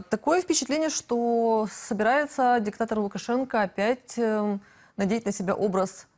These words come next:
голубя мира и, м, стать каким-то переговорщиком, может быть, какую-то площадку, эм, в Минске подготовить. Э, ш-, что за игра сейчас у него?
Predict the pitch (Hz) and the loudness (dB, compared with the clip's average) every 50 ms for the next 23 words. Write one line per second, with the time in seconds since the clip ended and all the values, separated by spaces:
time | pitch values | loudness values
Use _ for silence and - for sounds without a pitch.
0 | _ - 190 190 208 190 190 175 165 165 160 170 - _ - 202 202 196 185 185 | _ -6 -2 0 2 2 2 2 0 0 -2 -2 -6 _ 0 2 2 2 2 2
1 | 202 247 302 320 285 - - 196 208 240 269 294 311 311 294 262 240 240 240 - | 2 2 2 2 0 -2 -2 -2 0 0 0 0 -2 -2 0 0 0 -2 -2 -2
2 | 240 226 226 226 196 - 220 214 208 196 185 - 247 285 269 294 196 170 175 170 | -2 -2 -2 -2 -2 -2 0 0 0 -2 -2 -2 -2 0 0 0 0 0 0 0
3 | 175 165 - 196 - 165 170 175 190 202 208 214 208 202 196 - 233 220 208 - | -2 -4 -6 -6 -6 -6 -4 -4 -2 -2 -4 -4 -4 -6 -4 -4 -4 -4 -4 -2
4 | 233 262 262 - - - - 220 190 190 190 - - 208 196 190 - - - - | 0 0 0 0 -2 0 2 2 2 2 0 -2 -2 -2 -2 -2 -2 -8 -20 -20
5 | - - - - 185 190 190 185 180 175 170 175 180 196 190 190 185 - - - | -20 -14 -6 -4 -2 0 0 0 0 -2 -2 0 0 0 0 0 -2 -4 -8 -6
6 | - 180 175 170 170 165 165 - - - _ - 196 175 175 190 180 - 180 170 | -4 -2 0 0 -2 -2 -4 -6 -12 -12 _ -6 -4 -2 -2 -2 -2 -2 -2 -2
7 | 165 156 160 165 - - - 170 170 170 180 196 170 - - - - - 339 311 | -2 -2 -2 -4 -4 -4 -2 0 0 0 0 -2 -4 -6 -6 -4 -2 0 0 2
8 | 311 320 269 214 185 - 165 - - - - - - - 185 175 - - 202 | 2 2 2 2 0 -2 -2 -4 -8 -10 -10 -8 -8 -8 -8 -8 -8 -10 -12